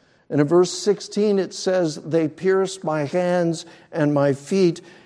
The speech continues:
And what is amazing about this prophecy is that crucifixion was not yet invented.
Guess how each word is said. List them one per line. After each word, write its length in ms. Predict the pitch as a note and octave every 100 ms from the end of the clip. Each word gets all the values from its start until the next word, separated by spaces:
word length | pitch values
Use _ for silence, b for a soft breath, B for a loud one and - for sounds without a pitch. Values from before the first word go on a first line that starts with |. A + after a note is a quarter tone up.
| B
And 220 | - D#3 D3+
what 160 | E3+
is 180 | D#3+ D3
amazing 720 | D3 D#3+ A3 B3+ D#3+ D#3+ D#3
about 340 | C#3+ D#3+ D#3
this 180 | D3+ C3
prophecy 840 | - F3+ G3+ G3 F#3+ C#3+ - D3 D#3
is 360 | D#3+ D3+ D3+ D3
that 280 | D3 D3+
crucifixion 880 | - - G3+ - F3 G3 F#3+ - F3+
was 220 | D#3+ D3 -
not 260 | E3 E3 -
yet 380 | D3+ D#3+ D#3 -
invented. 880 | D3 C#3+ C#3 E3+ F3 E3 D3+ A#2+